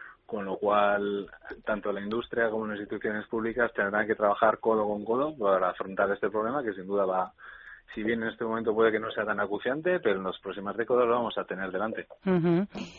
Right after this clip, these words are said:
Speaker 2: Para aquellos que quieran conocer, eh, más sobre lo que se dijo en este, mm, eh, coloquio, eh, de cómo llegar a los noventa, o quieran saber más de la empresa, eh, farmacéutica Vial, la empresa que, que tú diriges, Íñigo, ¿dónde podemos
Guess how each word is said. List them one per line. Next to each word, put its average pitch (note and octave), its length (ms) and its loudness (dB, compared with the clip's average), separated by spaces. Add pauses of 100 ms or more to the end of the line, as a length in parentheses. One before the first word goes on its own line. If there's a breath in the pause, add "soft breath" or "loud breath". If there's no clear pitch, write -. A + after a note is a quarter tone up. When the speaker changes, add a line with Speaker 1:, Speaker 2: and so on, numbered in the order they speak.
(240 loud breath)
Speaker 2:
Para A3 160 8
aquellos C4+ 300 6
que D#4 120 4
quieran C#4+ 220 4
conocer, C4+ 540 4
eh, A3+ 480 4
más A#3 260 6
sobre A#3 220 2
lo A#3 100 6
que G#3+ 100 4
se G#3 140 2
dijo G#3+ 380 6
en G3+ 180 4
este, F3+ 720 2
mm, C#3+ 140 0
eh, C#3+ 280 -8
coloquio, A3+ 640 6 (540 loud breath)
eh, F3+ 100 6
de F3 120 4
cómo G#3 180 6
llegar G3 240 4
a G3 40 2
los G3 200 2
noventa, F#3+ 460 4
o G3 100 4
quieran A#3 300 6
saber G#3 260 2
más F#3+ 240 2
de F3 380 2 (340 loud breath)
la F3 140 4
empresa, F3+ 540 4 (460 loud breath)
eh, D#3 580 6
farmacéutica F3 920 6
Vial, F3 340 8
la G3+ 80 8
empresa E3+ 320 2
que, E3 140 4
que E3 140 2
tú F3 100 2
diriges, F3 380 2
Íñigo, G3+ 280 4
¿dónde F#3+ 220 4
podemos F#3+ 400 2